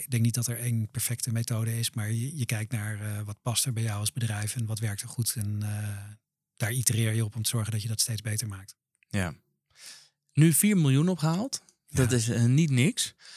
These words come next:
Speaker 2: Hoe gaat zo'n traject? Be-, betekent dat dat jij daar dan het afgelopen half jaar gewoon dag in dag uit eigenlijk alleen maar daarmee bezig bent?
Speaker 1: Ja, eigenlijk wel.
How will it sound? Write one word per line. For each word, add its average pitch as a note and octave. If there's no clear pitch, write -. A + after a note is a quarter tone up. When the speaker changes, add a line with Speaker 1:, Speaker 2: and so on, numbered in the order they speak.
Speaker 2:
Hoe D3
gaat F3
zo'n C3+
traject? B2
Be-, A#2+
betekent D3
dat C#3+
dat B2+
jij C3
daar C3+
dan C3+
het C3
afgelopen C3
half B2+
jaar B2+
gewoon B2+
dag A#2+
in C3+
dag B2+
uit B2
eigenlijk A#2
alleen C3
maar A#2+
daarmee A#2+
bezig B2+
bent? D#3
Speaker 1:
Ja, C#3
eigenlijk C3
wel. A#2+